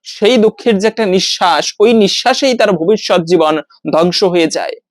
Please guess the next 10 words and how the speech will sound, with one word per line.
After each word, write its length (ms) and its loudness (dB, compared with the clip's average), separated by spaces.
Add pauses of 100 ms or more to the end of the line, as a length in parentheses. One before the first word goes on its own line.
একদিন 340 0
না 140 4
একদিন 280 2
সেই 200 0
নিঃশ্বাসের 520 0 (100)
ফল 260 2 (280)
তাকে 180 2
ভোগ 300 2
করতে 280 0
হয়, 360 0